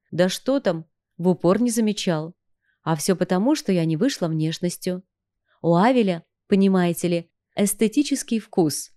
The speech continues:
По его утверждению, не позволяющий видеть недостойные вещи. Чему я неизменно радовалась, так как блондинчик назойливо волочился за симпатичными девчонками и бессовестно компрометировал бедняжек.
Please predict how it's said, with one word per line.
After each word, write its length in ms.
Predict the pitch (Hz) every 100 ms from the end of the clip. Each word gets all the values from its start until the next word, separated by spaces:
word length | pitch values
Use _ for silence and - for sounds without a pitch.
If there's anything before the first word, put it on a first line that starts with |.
| _ _ _
По 60 | 190
его 260 | 190 185
утверждению, 840 | 190 185 185 170 160 233 262 180 165 _ _ _
не 180 | 175 180
позволяющий 840 | 240 226 277 254 190 180 - 185
видеть 400 | 175 240 233 - _ _ -
недостойные 840 | 196 190 185 - 185 175 175 175
вещи. 540 | 165 156 - - 165 - _ _ _ -
Чему 280 | 202 190
я 160 | 196 190
неизменно 580 | 180 180 170 185 180 190
радовалась, 640 | 254 311 185 151 160 - _ _ _ -
так 180 | 185
как 200 | - 185
блондинчик 760 | 165 185 190 226 294 - 160 - _ _ -
назойливо 720 | 185 185 180 285 294 254 233
волочился 800 | 202 180 170 - 214 233 220 196 _ -
за 180 | 214
симпатичными 800 | 220 220 196 185 208 196 - 190
девчонками 840 | 185 208 - 180 160 165 156 160 - _ -
и 120 | 220
бессовестно 720 | 185 180 - 254 226 - 208
компрометировал 840 | 185 170 165 160 147 180 170 165
бедняжек. 720 | 160 170 160 156 151 147 -